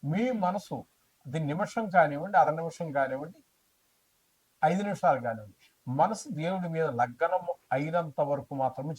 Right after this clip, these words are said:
చెయ్యండి. ఇది నా సలహా. ఇదేం శాస్త్రం చెప్పింది కాదండి, మళ్ళీ మీరు దాన్ని అలా అనుకోవద్దు. ఎందుకంటే మనసు లగ్నం కాకుండా ఎంత చేసినా వృధా అని నా అభిప్రాయం. చేత మీకు దేవుడి మీద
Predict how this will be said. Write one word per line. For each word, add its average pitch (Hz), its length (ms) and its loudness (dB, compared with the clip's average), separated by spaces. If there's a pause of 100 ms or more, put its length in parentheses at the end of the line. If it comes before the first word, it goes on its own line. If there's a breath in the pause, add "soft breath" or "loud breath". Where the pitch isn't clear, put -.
చెయ్యండి. 120 400 -4
ఇది 127 280 -8
నా 139 160 0
సలహా. 117 420 -4 (300 soft breath)
ఇదేం 170 200 -4
శాస్త్రం 165 500 2
చెప్పింది 147 340 -8
కాదండి, 131 380 -2
మళ్ళీ 120 440 -8
మీరు 123 160 -8
దాన్ని 123 540 -8 (120)
అలా 135 220 0
అనుకోవద్దు. 127 600 -6 (340 soft breath)
ఎందుకంటే 151 600 -4 (240 loud breath)
మనసు 151 280 0
లగ్నం 190 380 2
కాకుండా 180 340 6
ఎంత 160 160 -6
చేసినా 156 380 -6 (400)
వృధా 143 340 4
అని 185 160 4
నా 135 140 4
అభిప్రాయం. 131 600 2 (380)
చేత 143 140 0
మీకు 127 480 -8 (340 soft breath)
దేవుడి 175 420 -2
మీద 143 280 -4